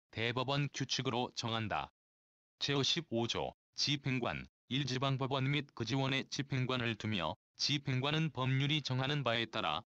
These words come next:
소속 지방법원장이 임명한다. 개정 천구백구십사 년 칠월 이십칠 일, 천구백구십오 년 십이월 육 일 이 집행관은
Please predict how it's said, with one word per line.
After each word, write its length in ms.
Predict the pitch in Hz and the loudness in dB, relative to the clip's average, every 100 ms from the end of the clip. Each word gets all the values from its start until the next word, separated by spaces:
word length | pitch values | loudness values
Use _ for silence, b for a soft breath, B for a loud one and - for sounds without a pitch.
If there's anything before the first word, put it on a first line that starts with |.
| _ | _
소속 480 | - - 147 139 160 | -8 -2 0 0 -2
지방법원장이 840 | - 135 135 135 120 135 135 131 139 - | -2 0 2 2 0 0 2 2 0 0
임명한다. 760 | 123 123 117 110 104 76 - _ _ _ _ _ _ - | 0 0 0 -2 -2 -2 -4 _ _ _ _ _ _ -6
개정 400 | 127 127 156 160 | -2 2 2 2
천구백구십사 1120 | - 139 131 135 139 - - 131 - - 110 | 0 -2 0 0 -2 -2 -2 -2 -2 -2 0
년 200 | 127 135 | 0 0
칠월 380 | - 156 156 147 | 0 0 0 0
이십칠 640 | 117 120 - 139 - 147 | -2 0 0 -2 -2 -2
일, 180 | 92 69 _ _ | -2 -4 _ _
천구백구십오 1000 | - 165 160 156 180 - 147 170 - 123 | -4 0 0 2 -2 -2 -2 -2 0 0
년 220 | 131 135 139 | 2 2 0
십이월 580 | - - 131 139 147 143 | -2 -2 0 0 2 2
육 160 | 127 | 0
일 120 | 131 135 | 0 0
이 120 | 127 | 0
집행관은 680 | 113 107 131 117 110 73 | 0 -2 0 0 0 -2